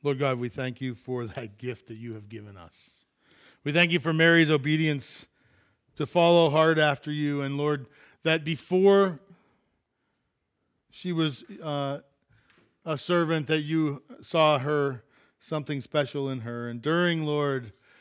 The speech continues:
she responded in obedience. And afterwards, she continued to be obedient to you.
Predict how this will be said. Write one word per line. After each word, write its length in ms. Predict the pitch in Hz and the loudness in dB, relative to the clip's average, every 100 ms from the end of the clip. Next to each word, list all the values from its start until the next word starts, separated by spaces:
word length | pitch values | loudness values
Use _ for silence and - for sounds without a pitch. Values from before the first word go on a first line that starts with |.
| _ | _
she 180 | - 156 | -10 -6
responded 800 | 156 135 - 185 185 175 151 147 - | -4 -4 2 4 6 4 2 -6 -10
in 140 | 165 | -4
obedience. 600 | 160 147 143 139 139 127 | -4 -2 -2 -2 -4 -4
And 100 | 151 | 0
afterwards, 840 | 160 196 214 - 160 156 143 131 - - - - | 4 6 4 0 2 4 2 0 -8 -20 -20 -10
she 180 | 185 | -6
continued 600 | 170 175 - 220 214 185 151 | -4 -4 0 2 4 2 0
to 100 | 175 | -6
be 280 | 151 214 190 | 0 4 4
obedient 800 | 170 151 202 214 185 160 123 - _ _ - | 4 2 0 2 2 0 -4 -16 _ _ -10
to 100 | 170 | -6
you. 400 | 160 175 139 | -2 0 0